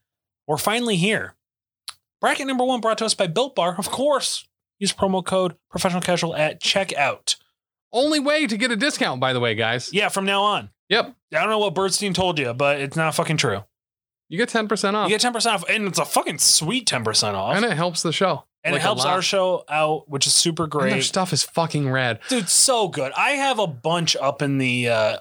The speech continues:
Speaker 1: up in the penthouse.
Speaker 2: Yeah.
Speaker 1: Paid for it with my own money.
Speaker 2: Which I feel
Speaker 1: 'Cause I
Speaker 2: like
Speaker 1: got a
Speaker 2: is saying
Speaker 1: discount.
Speaker 2: something.
Speaker 1: Yeah.
Speaker 2: You know what I mean? Like,
Speaker 1: Yeah, if I'm paying for it with my own money, for sure.
Speaker 2: it is very difficult, I feel like, in general. I, I've been on Built Bar's dick for a while. I've loved their product for a long
Speaker 1: Sure.
Speaker 2: time.
Speaker 1: Put me on their dick.
Speaker 2: If, right. And
Speaker 1: Yeah.
Speaker 2: that's the thing, is I feel like if you wanna fucking pitch somebody something,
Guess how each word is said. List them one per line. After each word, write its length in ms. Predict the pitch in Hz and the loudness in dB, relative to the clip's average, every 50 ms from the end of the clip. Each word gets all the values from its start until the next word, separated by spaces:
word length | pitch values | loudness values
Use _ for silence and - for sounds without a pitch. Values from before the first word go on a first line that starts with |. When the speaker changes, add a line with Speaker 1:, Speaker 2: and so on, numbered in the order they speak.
| - | -2
Speaker 1:
up 160 | - 135 123 - | -2 -2 0 0
in 140 | 139 131 | 0 2
the 120 | 127 120 113 | 2 0 0
penthouse. 600 | - 156 156 160 160 165 180 185 196 185 - 151 | 0 -2 -2 0 0 0 0 0 2 2 2 2
Speaker 2:
Yeah. 240 | 143 160 165 135 127 _ - | 2 0 0 -2 -4 _ -4
Speaker 1:
Paid 260 | 170 165 160 165 160 | -2 -2 -2 -2 -2
for 220 | - 185 175 175 | -2 0 0 0
it 100 | 175 147 | 0 0
with 140 | 151 143 131 | 0 -2 -2
my 180 | 139 147 143 151 | 0 0 0 0
own 120 | 165 180 | 0 2
money. 320 | 180 160 139 143 156 180 175 - - - - - - | 2 0 0 0 0 -2 -4 -6 -10 -12 -14 -8 -4
Speaker 2:
Which 180 | - 269 - | -2 0 0
I 140 | 269 220 202 | 0 -2 -2
feel 160 | - - 349 | -2 -2 0
Speaker 1:
'Cause 60 | 403 381 | 0 2
I 20 | |
Speaker 2:
like 80 | 311 196 | 2 0
Speaker 1:
got 60 | 196 | 0
a 20 | |
Speaker 2:
is 120 | 190 202 220 | 0 0 0
saying 180 | 202 190 185 175 | 0 2 2 0
Speaker 1:
discount. 320 | 156 - 156 135 120 110 | 0 0 -2 -2 -2 -2
Speaker 2:
something. 260 | 117 107 104 101 - _ _ - | -2 -2 -4 -4 -8 _ _ -4
Speaker 1:
Yeah. 260 | - 208 208 165 127 - _ _ - 180 | -2 0 0 0 -2 -4 _ _ -8 -4
Speaker 2:
You 80 | 190 | -2
know 100 | 208 233 | 0 0
what 100 | 233 233 | 2 0
I 40 | 220 | 0
mean? 220 | 214 220 226 226 208 | 0 0 0 0 0
Like, 240 | 208 208 190 185 180 | 0 0 0 0 -2
Speaker 1:
Yeah, 140 | - - | -2 -4
if 80 | 165 156 | -2 0
I'm 200 | 226 262 320 302 | 0 0 0 -2
paying 320 | 240 208 196 214 214 208 | -2 -2 -2 -2 -2 -2
for 180 | 180 175 175 175 | -2 0 0 2
it 40 | 165 | 2
with 100 | 156 147 | 0 0
my 140 | 151 151 147 | 0 -2 0
own 240 | 147 160 165 160 151 | 0 0 2 2 2
money, 460 | 143 139 135 123 101 95 95 - _ _ _ _ _ _ _ _ _ | 0 0 0 -2 -4 -8 -12 -16 _ _ _ _ _ _ _ _ _
for 180 | - - 196 180 | -4 -2 0 2
sure. 520 | - - - - 160 127 104 95 101 _ _ _ _ _ - | 2 2 2 0 0 -2 -4 -6 -10 _ _ _ _ _ -6
Speaker 2:
it 100 | 208 262 | -2 -2
is 140 | 349 302 226 | -2 -2 0
very 240 | 233 220 220 202 | 0 0 0 0
difficult, 420 | 156 170 170 - 170 165 160 147 - | -2 -2 -2 -2 -2 -2 -2 -2 0
I 80 | 143 | -2
feel 220 | 139 - - 165 151 | -4 -2 -2 -2 0
like, 180 | 143 127 120 | 0 0 0
in 100 | 135 123 | -2 -2
general. 400 | 123 123 123 117 113 107 98 - - | 0 0 0 0 0 -2 -2 -4 -4
I, 200 | - 131 147 156 | -4 -2 -2 -2
I've 200 | - 147 151 147 | -2 -2 -2 0
been 120 | 165 151 127 | 0 0 0
on 140 | 117 110 | 0 0
Built 180 | 104 117 107 107 | 0 -2 -2 0
Bar's 280 | 107 113 110 117 101 107 | 0 -2 -2 -2 -2 -2
dick 160 | 113 98 - | -2 -2 -2
for 160 | - 113 101 | -2 -2 -2
a 40 | 98 | 0
while. 320 | 101 101 98 98 95 92 | 0 0 0 0 0 0
I've 160 | - 110 107 | 0 -2 0
loved 220 | 113 110 107 107 104 | 0 0 0 0 0
their 100 | 113 107 | -2 -2
product 340 | - - 107 98 101 98 - | -2 -2 -2 -2 -4 -6 -4
for 100 | - 123 | -2 -2
a 60 | 110 | 0
long 160 | 104 101 101 | 0 0 0
Speaker 1:
Sure. 100 | 101 101 | 0 0
Speaker 2:
time. 180 | 101 98 110 101 | 0 -2 0 0
Speaker 1:
Put 140 | 98 196 165 | 0 0 0
me 120 | 143 160 | 0 -2
on 100 | 185 180 | -2 -2
their 100 | 127 104 | -4 -4
dick. 240 | 101 107 120 131 123 | -2 -2 -2 0 -2
Speaker 2:
If, 160 | 120 107 143 | -2 -2 0
right. 300 | 208 247 240 175 143 - - | 0 2 2 0 -2 -4 -4
And 120 | 156 165 | -2 0
Speaker 1:
Yeah. 60 | 190 220 | 0 0
Speaker 2:
that's 120 | 226 220 | 0 0
the 100 | - 208 | -2 -2
thing, 260 | 196 233 220 185 147 | 0 0 -2 -2 -2
is 120 | 156 151 165 | -2 0 0
I 120 | 160 160 | 0 0
feel 200 | 156 - 240 254 | 0 0 0 0
like 220 | 240 208 175 156 | 2 0 0 0
if 260 | 151 151 139 - - - | -2 -4 -4 -6 -4 -2
you 80 | 294 | 0
wanna 260 | 311 311 254 202 147 | 0 2 0 0 -2
fucking 380 | 131 - 180 170 147 - 117 110 | -2 -2 -2 -2 0 0 -2 -4
pitch 280 | - - - 196 190 - | -2 -2 -2 -2 0 0
somebody 380 | - 160 131 117 110 110 107 104 | 0 0 0 0 0 0 0 0
something, 540 | - - 117 101 95 - 110 101 101 101 | 0 0 0 0 0 0 0 0 0 -2